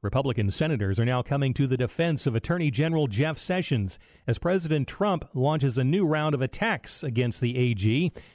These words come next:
In an interview that aired yesterday, the president told Fox and Friends that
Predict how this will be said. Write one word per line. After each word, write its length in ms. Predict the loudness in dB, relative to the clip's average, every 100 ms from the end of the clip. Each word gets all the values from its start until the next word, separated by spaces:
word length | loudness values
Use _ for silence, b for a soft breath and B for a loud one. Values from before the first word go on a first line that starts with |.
| B -2
In 120 | 0
an 120 | 2
interview 420 | 2 2 2 2
that 140 | 2 2
aired 240 | 2 2
yesterday, 500 | 0 0 0 2 2
the 100 | 0
president 460 | 0 0 0 -2 0
told 280 | 0 0
Fox 380 | -2 -4 -4 -2
and 140 | -4 -2
Friends 380 | 0 0 0
that 140 | 0